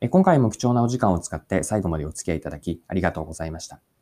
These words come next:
この配信はビジネスセンスを磨くというコンセプトで毎日更新をしています。え、次回もぜひ聞いてみてください。また、フォロー、チャンネル登録をしていただけると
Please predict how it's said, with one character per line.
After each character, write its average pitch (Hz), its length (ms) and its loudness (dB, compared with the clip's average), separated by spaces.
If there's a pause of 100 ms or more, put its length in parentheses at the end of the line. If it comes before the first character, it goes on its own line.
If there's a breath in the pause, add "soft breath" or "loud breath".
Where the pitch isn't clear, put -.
(500)
こ 107 120 0
の 104 80 2
配 98 120 0
信 92 200 -2
は 87 180 0
ビ 92 80 -6
ジ 92 100 -2
ネ 98 100 0
ス - 60 -2
セ 98 100 0
ン 87 40 -2
ス 80 100 -8
を 73 60 -8
磨 80 200 -4
く - 120 -14
と - 140 -8
い 80 40 -2
う 78 40 -4
コ 90 100 -4
ン 85 60 -2
セ 73 100 -12
プ - 60 -20
ト - 100 -10
で 92 240 -4
毎 90 140 -2
日 85 240 -4
更 - 100 -18
新 - 200 -10
を 95 40 0
し - 80 -8
て - 80 -10
い - 60 -10
ま - 80 -18
す。 - 200 -10 (520)
え、 101 80 0
次 104 80 -6
回 85 180 0
も 78 80 -4
ぜ 101 140 -2
ひ - 180 -8
聞 82 100 -8
い - 20 -10
て 85 100 -6
み 80 80 -6
て 76 80 -12
く - 80 -16
だ - 80 -12
さ 69 140 -14
い。 - 40 -20 (960)
ま 92 140 -2
た、 85 260 -4
フ 151 80 0
ォ 151 40 4
ロ 107 180 2
ー、 - 20 -20
チ - 80 -8
ャ 98 60 0
ン 104 40 2
ネ 104 60 4
ル 98 60 2
登 92 180 2
録 - 160 -6
を 76 60 -10
し - 80 -12
て 80 100 -8
い 76 40 -8
た 80 100 -8
だ 76 100 -8
け 73 120 -10
る 71 80 -12
と - 200 -10